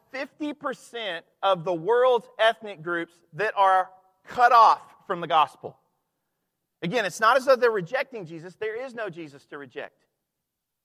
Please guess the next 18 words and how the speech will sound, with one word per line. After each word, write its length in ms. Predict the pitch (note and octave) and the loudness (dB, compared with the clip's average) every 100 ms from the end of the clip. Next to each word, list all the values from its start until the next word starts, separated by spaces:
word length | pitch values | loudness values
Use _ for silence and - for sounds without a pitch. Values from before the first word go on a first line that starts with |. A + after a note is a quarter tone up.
| _ _ _ _ _ _ _ _ _ _ _ _ _ _ _ _ _ _ _ _ _ _ _ _ | _ _ _ _ _ _ _ _ _ _ _ _ _ _ _ _ _ _ _ _ _ _ _ _
So, 420 | _ E3 D#3+ C4 - _ _ _ _ _ _ _ _ _ | _ 0 4 4 0 _ _ _ _ _ _ _ _ _
why 240 | C#3 F3+ | -2 0
do 140 | B3 A#3+ | 0 0
I 120 | A#3 | -4
mention 540 | G#3 F3+ - D3+ C#3 B2 _ _ | -6 -14 -14 -16 -16 -18 _ _
all 260 | B2+ D3+ E3 | -6 -4 -6
of 120 | C#3+ | -10
this 140 | D3 _ | -16 _
technical 440 | D#3 C#3 B2+ A#2+ | -16 -16 -18 -20
jargon? 360 | A2+ A2+ G#2 F#2 _ _ _ _ _ | -16 -14 -14 -18 _ _ _ _ _
Why 160 | D3+ F#3+ | 0 0
do 120 | B3 | 2
I 140 | A3+ | 0
spend 560 | G3+ - F#3+ E3+ D#3 C#3 C#3+ D#3 | -2 -8 -16 -14 -12 -16 _ _
nearly 300 | D#3+ E3 D3 | -14 -12 -14
twenty-five 720 | _ F3+ G3+ G3 F3+ F3 E3 | _ -14 -14 -12 -12 -12 -16
minutes, 380 | E3 D#3 B2+ - | -16 -14 -16 -16
if 100 | C3 | -20